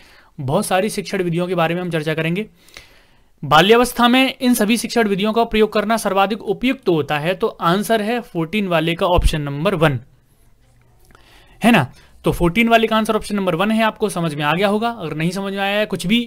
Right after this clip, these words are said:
किसी भी क्वेश्चन में, तो नीचे मुझे कमेंट्स करना। कुछ भी नहीं समझ में, मैं ज़रूर कोशिश करूँगा आपका आंसर करने की, है ना? इसके अलावा जो question of the day जो आपसे पूछा जाएगा,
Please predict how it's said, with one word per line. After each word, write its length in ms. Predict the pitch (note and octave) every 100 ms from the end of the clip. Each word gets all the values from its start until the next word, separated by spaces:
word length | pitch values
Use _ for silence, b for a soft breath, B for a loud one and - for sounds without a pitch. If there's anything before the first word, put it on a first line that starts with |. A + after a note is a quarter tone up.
| C4 _ F3+
किसी 200 | F3 G#3
भी 100 | A#3
क्वेश्चन 280 | A3 A3 F#3+
में, 240 | D3 B2 b b b b b b _
तो 80 | D#3+
नीचे 340 | D3+ F#3+ A#3+
मुझे 240 | A#3 A3 A#3+
कमेंट्स 340 | G#3 G3 G#3
करना। 340 | G3+ F#3 G3+ A3+
कुछ 160 | F#3
भी 80 | D#3+
नहीं 100 | F#3
समझ 160 | F3 F3
में, 100 | G3
मैं 160 | B3 - A#3+
ज़रूर 320 | D#3+ F#3+ A#3+
कोशिश 320 | G#3+ G3 F#3+
करूँगा 280 | F3+ D3+ C#3+
आपका 220 | C#3 -
आंसर 200 | C#3 C3+
करने 280 | C3 B2+ B2+
की, 80 | B2+
है 100 | G3+
ना? 140 | F3+ - B B B B
इसके 300 | F3 - B3
अलावा 300 | A3 G3+ A3
जो 160 | A#3+ A#3+
question 280 | G#3 - A#3
of 160 | A3+ F#3
the 160 | F#3+ F#3
day 200 | D#3 A3
जो 120 | A3
आपसे 220 | G#3+ A3
पूछा 240 | E3+ E3+ D3+
जाएगा, 360 | B2+ A#2+ A2+